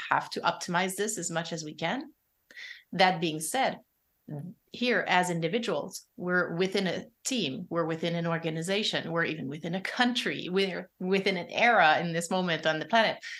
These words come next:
And so all of these elements of the larger system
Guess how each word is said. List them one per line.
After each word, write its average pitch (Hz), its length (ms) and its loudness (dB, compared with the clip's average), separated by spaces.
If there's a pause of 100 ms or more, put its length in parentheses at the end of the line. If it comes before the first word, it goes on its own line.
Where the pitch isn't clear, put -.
(180)
And 180 200 0
so 170 440 2 (200)
all 233 200 10
of 196 120 0
these 165 240 -2 (260)
elements 185 580 4
of 160 80 -8
the 156 100 -2
larger 170 680 2
system 170 640 -2